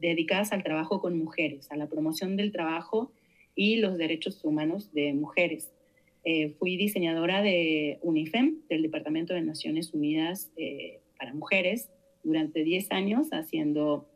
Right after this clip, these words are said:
campañas de prevención de violencia, eh, doméstica, intrafamiliar, eh, algún que otro cartel, aunque no es mi fuerte el cartel, debo decirlo. Y, eh,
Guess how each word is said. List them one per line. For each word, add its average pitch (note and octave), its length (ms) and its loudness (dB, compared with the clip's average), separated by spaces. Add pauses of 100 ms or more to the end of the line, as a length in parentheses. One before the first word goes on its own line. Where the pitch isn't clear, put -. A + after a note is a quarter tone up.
(300)
campañas F3+ 420 2
de G#3 80 2
prevención D#3 600 0
de D3 260 2
violencia, F#3+ 800 2
eh, C3 340 -2
doméstica, G3 720 -2
intrafamiliar, F3 800 0 (560)
eh, D3+ 720 2 (320)
algún F3 260 0
que G3 80 2
otro F3+ 180 0
cartel, F#3 380 2
aunque D#3+ 240 0
no D3+ 80 2
es D#3 100 -2
mi E3 140 0
fuerte D#3+ 320 -2
el D3+ 100 0
cartel, G#3+ 400 0
debo D3+ 220 0
decirlo. F#3 480 -2 (580)
Y, A#3 480 4
eh, E3 600 4